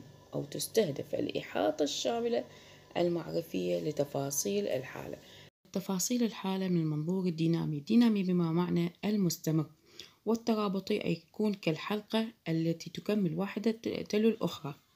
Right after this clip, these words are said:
متكامل، متسلسلة. العلائقي اللي هو ال-، علاقة مثلًا، آه، المست-، الم-، علاقة مثلًا النجاح و-، وعلاقته بالجنس، أو متغير، أي متغير معين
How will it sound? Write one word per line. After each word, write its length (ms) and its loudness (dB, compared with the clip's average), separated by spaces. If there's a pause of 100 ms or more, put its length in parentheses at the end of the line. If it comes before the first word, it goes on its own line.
(240)
متكامل، 680 0
متسلسلة. 640 0 (540)
العلائقي 720 0
اللي 280 2
هو 400 -2
ال-، 680 -2
علاقة 480 0
مثلًا، 400 0 (500)
آه، 840 -6 (540)
المست-، 680 -2
الم-، 320 4
علاقة 380 0 (100)
مثلًا 380 -2
النجاح 680 0 (440)
و-، 440 0
وعلاقته 680 2
بالجنس، 640 -2 (180)
أو 140 -2 (200)
متغير، 540 2
أي 100 8
متغير 560 2
معين 400 -2